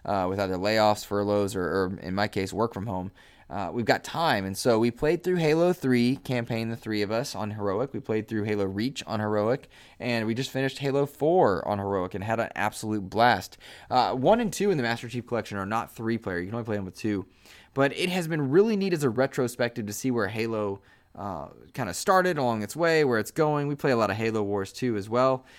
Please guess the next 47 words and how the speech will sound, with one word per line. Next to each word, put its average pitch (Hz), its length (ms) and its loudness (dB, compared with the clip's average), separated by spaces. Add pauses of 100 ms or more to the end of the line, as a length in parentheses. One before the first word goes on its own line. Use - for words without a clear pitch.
(160)
Um, 131 300 2
but 175 100 4
I'm 214 140 4
having 262 200 0
a 302 40 2
blast 139 420 0
with 123 140 -10
it. 104 100 -2
I 147 100 2
really 196 380 2
loved 127 300 2
Halo 110 260 0
four's 92 400 -4
story. 87 480 -4
That 139 120 -2
was 123 200 -4 (100)
a 113 140 0
great 101 380 -4
story, 107 260 -2
and 95 80 -2
I 98 60 -2
love 139 260 0
the 143 220 -2
armor 107 420 0
in 90 220 -8
that. 71 280 -8 (280)
I 104 60 -8
put 156 140 -2
out 156 120 4
a 131 40 -2
tol-, 135 460 -2
poll 143 480 0
on 107 200 -4
Twitter 123 440 2 (300)
asking 120 380 0
what 123 100 -4
peop-, 135 240 -12
which 139 140 -6
armor 131 220 -2
people 117 220 -2
liked, 104 240 4
Halo 104 240 -2
three 113 280 -2
or 104 100 0
Halo 101 240 -4
four 101 280 -4
armor. 101 400 -4